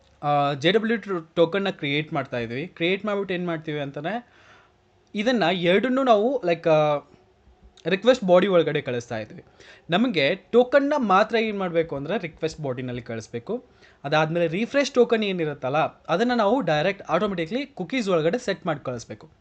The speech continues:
That means ಆಟೋಮೆಟಿಕ್ಲಿ ಅದು ಕುಕೀಸ್ ಒಳಗಡೆ ಸೇವ್ ಆಗ್ಬೇಕು. So ಆ ರೀತಿ ನಾವು ಮಾಡ್ಬೇಕಾಗಿದೆ.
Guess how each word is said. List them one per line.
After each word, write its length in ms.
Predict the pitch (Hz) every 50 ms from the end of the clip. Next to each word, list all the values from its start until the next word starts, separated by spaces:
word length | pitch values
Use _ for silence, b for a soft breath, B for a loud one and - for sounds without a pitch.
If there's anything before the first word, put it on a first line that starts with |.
| -
That 160 | 147 139 135 139
means 160 | 170 165 170
ಆಟೋಮೆಟಿಕ್ಲಿ 420 | - 151 151 165 165 156 165 185
ಅದು 120 | 185 202 208
ಕುಕೀಸ್ 300 | - 156 - 156 156 156
ಒಳಗಡೆ 240 | 151 151 170 233
ಸೇವ್ 260 | 285 - - 320 247 180
ಆಗ್ಬೇಕು. 340 | 135 110 107 107 - - - - B B B B B B B B B
So 60 | -
ಆ 160 | 208 196 202 208
ರೀತಿ 220 | 196 202 - 208
ನಾವು 140 | 208 220 220
ಮಾಡ್ಬೇಕಾಗಿದೆ. 640 | 180 135 135 131 127 120 120 120 113 107 104 117